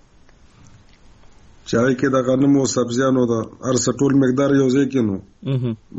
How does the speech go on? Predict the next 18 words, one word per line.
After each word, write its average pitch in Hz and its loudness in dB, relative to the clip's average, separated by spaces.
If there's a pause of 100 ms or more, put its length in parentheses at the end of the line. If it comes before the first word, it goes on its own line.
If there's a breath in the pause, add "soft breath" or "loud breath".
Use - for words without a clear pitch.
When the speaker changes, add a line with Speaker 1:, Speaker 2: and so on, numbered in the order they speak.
(220)
Speaker 1:
خصوصاً 127 0
دا 127 2
سره 117 -2
هغه 120 -2
په 107 -4
کار 110 -2
د 104 -2
سړی 98 0
وخوري. 95 -4 (520 loud breath)
Speaker 2:
مهم. 117 -4 (120)
Speaker 1:
خو 127 -2
که 143 0
دی 170 0
بیا 165 0
بیا 160 2
وږی 135 0
کیږي، 120 -2 (480)
Speaker 2:
هو. 113 -2